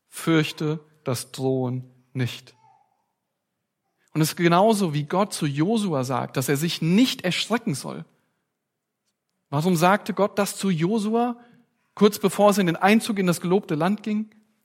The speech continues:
Na, er stand vor Krieg und Herausforderung.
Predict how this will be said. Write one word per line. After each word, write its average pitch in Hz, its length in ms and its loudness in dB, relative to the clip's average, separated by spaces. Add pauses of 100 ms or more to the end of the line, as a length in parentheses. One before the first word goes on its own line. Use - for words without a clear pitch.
(340)
Na, 240 180 4
er 208 160 2
stand 277 340 2
vor 262 240 4
Krieg 294 400 4
und 233 120 4
Herausforderung. 220 840 2